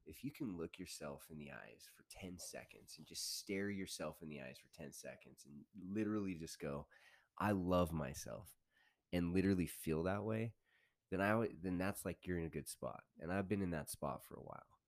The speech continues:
you know, and it didn't mean that I didn't have bad days and I didn't look myself in the mirror and go, "Dude, keep trying, keep working," you know, but, you know, that's the way. I don't think she felt that way about herself until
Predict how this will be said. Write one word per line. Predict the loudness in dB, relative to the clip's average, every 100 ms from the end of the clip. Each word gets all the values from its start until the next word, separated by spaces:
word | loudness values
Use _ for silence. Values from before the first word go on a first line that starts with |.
| _ _ _ _
you | -4 -2
know, | -2 -6 -10 _ -2
and | 2 2 0 -2 -4 -8 -6
it | -4 -2
didn't | 0 0 2
mean | 2 2
that | 0
I | -2
didn't | -2 -2
have | -2 -4
bad | -4 -4
days | -2 0 0
and | -2
I | -2
didn't | -2 0
look | -2 0
myself | -4 0 -2 -2
in | -4
the | -4
mirror | 0 0 0
and | -2
go, | -4 -6
"Dude, | -2 -2 -2
keep | -8 -8
trying, | -4 -2 -2 -4 -8 -14 _ -20 -20 _ -8
keep | -8 -2
working," | -2 -2 -6 -10
you | -8
know, | -8 -8 -8
but, | -8 -8 _
you | -8
know, | -8 -8
that's | -6 -8 -8
the | -8
way. | -8 -10 -16 _ _ _ 0
I | 2
don't | 2 2
think | -2 -2
she | -2 -4
felt | -2 0 2 2
that | 0 0
way | -2
about | 0 -2 -2
herself | -4 -4 -4 -4 -6 -10
until | -12 -8 -6 -6 -8